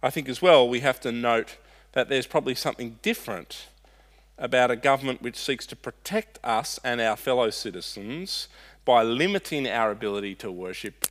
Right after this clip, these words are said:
together in person for a time than for a government which was outlawing it indefinitely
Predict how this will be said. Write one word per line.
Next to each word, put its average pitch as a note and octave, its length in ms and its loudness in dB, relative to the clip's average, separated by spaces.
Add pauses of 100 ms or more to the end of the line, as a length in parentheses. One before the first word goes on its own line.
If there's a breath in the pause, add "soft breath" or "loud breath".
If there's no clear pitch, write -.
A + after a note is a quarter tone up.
(140)
together F#2 540 -6 (180)
in G2 180 -12
person A2+ 600 -10 (560 soft breath)
for A#2+ 260 2
a G2 140 0
time D3 840 -2 (840 soft breath)
than B2 540 0 (760 soft breath)
for B2 300 0
a A2 60 -2
government A2+ 480 -2
which A2+ 260 -10
was G#2 300 -8
outlawing G2 560 -4
it F#2 140 -10 (160)
indefinitely F2+ 960 -10